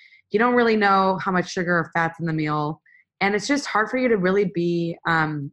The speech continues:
in optimal health if you're being fed by someone else. So cooking is really important. Fitness is really important. So I do some form of fitness almost every day.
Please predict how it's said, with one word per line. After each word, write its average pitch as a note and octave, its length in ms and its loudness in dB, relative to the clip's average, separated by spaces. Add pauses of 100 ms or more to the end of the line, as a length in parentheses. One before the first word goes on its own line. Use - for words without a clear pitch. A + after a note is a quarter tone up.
in F3+ 80 -4
optimal F3+ 400 -4
health F#3 320 2
if E3+ 160 -2
you're D#3+ 260 0 (160)
being F3+ 260 0
fed F3 160 0
by D#3+ 120 0
someone D3+ 300 -4
else. D3+ 380 -2 (360)
So F#3+ 480 0 (140)
cooking C4+ 340 0
is D#3 140 -2
really D#3+ 260 0
important. C#3+ 420 -4 (460)
Fitness A3 500 0
is E3 140 -4
really D#3+ 200 0
important. D3+ 420 -8
So F3+ 180 0
I E3+ 100 2
do F3 200 -2
some F#3+ 220 -4
form F#3 140 -2
of D3+ 100 -4
fitness E3 300 -6
almost D#3 240 -8
every D3+ 140 -6
day. E3 380 0